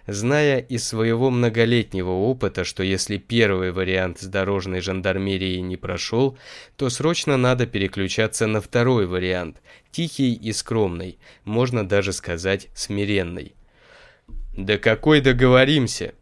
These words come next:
Всё ещё кипел молодой жандарм, но уже не так активно. "У твоей кобылы подковы стёрты под ноль, на хвосте куски навоза болтаются,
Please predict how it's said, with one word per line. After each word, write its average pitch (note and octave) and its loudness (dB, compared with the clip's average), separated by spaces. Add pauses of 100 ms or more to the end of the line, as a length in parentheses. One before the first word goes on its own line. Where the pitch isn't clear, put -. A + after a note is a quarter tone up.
(160)
Всё - 0
ещё G2 0
кипел A2 0
молодой G2+ 2
жандарм, G2 0 (100)
но C#3 2
уже C#3 2
не C#3+ 2
так F#2+ -2
активно. G2 -4 (800)
"У - -4
твоей A#2+ 6
кобылы B2+ 4
подковы B2+ 4
стёрты G#2 -2
под A#2+ 2
ноль, B2 2 (300)
на A2 0
хвосте B2 2
куски A#2 0
навоза C3+ 4
болтаются, F#2+ 2